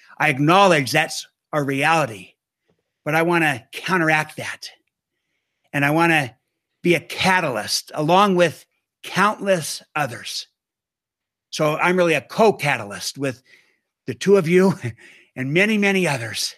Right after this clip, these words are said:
to help bring about a renaissance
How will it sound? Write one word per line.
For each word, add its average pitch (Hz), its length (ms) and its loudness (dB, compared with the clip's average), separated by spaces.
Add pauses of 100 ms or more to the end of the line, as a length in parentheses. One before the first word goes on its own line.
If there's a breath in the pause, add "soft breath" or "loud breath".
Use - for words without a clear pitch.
(880)
to 123 80 -12
help 185 340 -2
bring 180 240 -2
about 147 480 -4 (760)
a 135 120 -4
renaissance 135 1000 -4